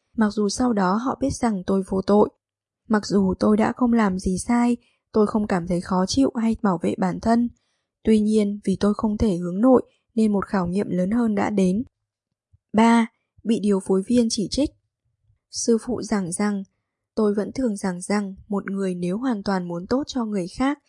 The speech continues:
chứ không có bất kể chút nào mục đích hoặc nhận thức của mình, thì lời nói ra sẽ khiến người nghe rơi lệ." Trích, thanh tỉnh, tinh tấn yếu chỉ. Bởi vì những lời tôi nói ra là không thiện, nên thường làm tổn thương các học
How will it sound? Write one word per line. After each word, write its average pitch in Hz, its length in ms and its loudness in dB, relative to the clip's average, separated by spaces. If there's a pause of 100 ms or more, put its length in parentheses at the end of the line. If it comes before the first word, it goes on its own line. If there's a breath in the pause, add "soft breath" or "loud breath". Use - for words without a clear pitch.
(240)
chứ 196 200 -4
không 226 260 0
có 190 120 0
bất 262 220 -4
kể 233 220 2
chút 277 200 -8
nào 233 260 0
mục 180 200 -6
đích 285 180 -2 (340)
hoặc 220 180 -2
nhận 208 240 -4
thức 311 200 -4
của 202 180 2
mình, 190 280 0 (360)
thì 202 120 2
lời 190 200 0
nói 175 200 -4
ra 220 280 -2
sẽ - 200 -6
khiến 185 300 -6
người 240 180 -4
nghe 190 280 -4
rơi 196 200 -4
lệ." 202 260 0 (520)
Trích, 302 220 0 (200)
thanh 226 220 -2
tỉnh, 202 320 -2 (200)
tinh 214 180 -4
tấn 190 180 -2
yếu 196 200 0
chỉ. 226 320 -2 (680)
Bởi 202 240 2
vì 202 200 -2
những 202 160 -6
lời 247 240 0
tôi 208 140 -2
nói 190 160 -2
ra 240 300 -2
là 208 140 -2
không 226 240 -4
thiện, 226 240 0 (280)
nên 220 220 0
thường 214 240 -2
làm 185 180 -4
tổn 180 240 -6
thương 233 220 -4
các 277 100 -2
học 294 200 -4